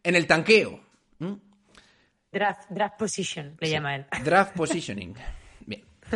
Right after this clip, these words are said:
Speaker 1: Que es por, bueno, bien. Que esta gente, claro, como está en E S P N, tampoco puede decir muchas burradas, pero básicamente dando pena. Bien. Aparte de eso, chicos, como este artículo tiene pinta que va a dar para bastante,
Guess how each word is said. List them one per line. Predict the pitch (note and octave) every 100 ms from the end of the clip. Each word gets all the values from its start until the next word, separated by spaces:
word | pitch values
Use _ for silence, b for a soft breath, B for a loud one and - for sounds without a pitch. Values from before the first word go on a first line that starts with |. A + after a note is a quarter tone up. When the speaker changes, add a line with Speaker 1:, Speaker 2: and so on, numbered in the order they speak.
| - -
Speaker 1:
Que | A#2+
es |
por, | B2 B2 A#2+ - _
bueno, | A#2 F2
bien. | F2+ - b b b b _
Que | B3+
esta | - C3
gente, | C#3 C#3+
claro, | C#3 A2
como | G2
está | F#2 A#2+
en | A#2+
E | B2+ B2+ B2+
S | B2+
P | B2+ C3
N, | C#3
tampoco | B2+ G#2+ A#2+
puede | A2 A2+ G#2+
decir | G#2+
muchas | G#2+ A2
burradas, | G2+ A2+ D#3+ F#2+ -
pero | G2
básicamente | A2 C3+ B2 C#3 D3 E3 - b b
dando | A2 D#3 F#3+ F3
pena. | F3+ C#3+ G2+ G2 - _ _ _
Bien. | C#3 C#3+ - b b b b b b
Aparte | - G3 G#3 G#3
de | G#3+
eso, | G#3
chicos, | G#3 G#3 G#3 G#3 G3+ - _
como | - A2
este | C3+ D3+
artículo | C#3 C#3+ C#3+ C#3
tiene | C#3+
pinta | C3 C#3 C3+
que | B2
va | B2+ C3
a |
dar | B2+
para | A#2 A#2+
bastante, | A2+ - D#3+ E3+ F#3+ -